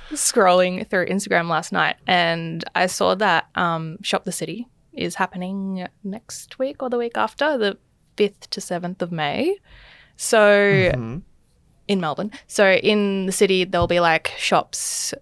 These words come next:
Speaker 1: having, like, really big sales and whatever. And then there's also, like,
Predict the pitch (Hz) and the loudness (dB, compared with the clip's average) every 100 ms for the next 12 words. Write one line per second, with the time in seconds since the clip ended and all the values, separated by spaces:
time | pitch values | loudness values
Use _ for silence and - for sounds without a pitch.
0 | _ _ - 180 165 165 160 - 170 156 | _ _ -8 -6 -6 -8 -8 -6 -4 -4
1 | 156 - 247 226 214 214 214 208 180 170 | -2 2 4 4 2 0 0 0 -2 -2
2 | 170 165 165 185 180 170 165 165 - - | -4 -6 -8 -8 -2 0 2 0 -4 -18
3 | - - 202 208 208 202 202 277 330 - | -10 -2 2 4 4 2 4 4 4 4
4 | 277 269 254 247 226 208 190 190 | 4 6 6 4 2 2 0 -2